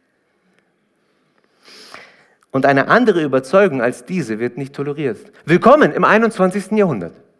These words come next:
Wir klopfen uns auf die Schultern und meinen, wir sind so weit entwickelt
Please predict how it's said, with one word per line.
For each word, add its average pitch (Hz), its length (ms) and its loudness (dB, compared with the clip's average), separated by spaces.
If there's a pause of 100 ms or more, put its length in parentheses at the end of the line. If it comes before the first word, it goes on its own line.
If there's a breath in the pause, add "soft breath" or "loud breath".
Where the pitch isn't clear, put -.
(960 soft breath)
Wir 175 120 0
klopfen 233 380 4
uns 247 140 2
auf 233 140 2
die 233 100 -4
Schultern 220 580 0
und 180 140 0
meinen, 202 360 2
wir 185 100 0
sind 185 160 -2
so 262 180 0
weit 247 180 2
entwickelt 165 680 -6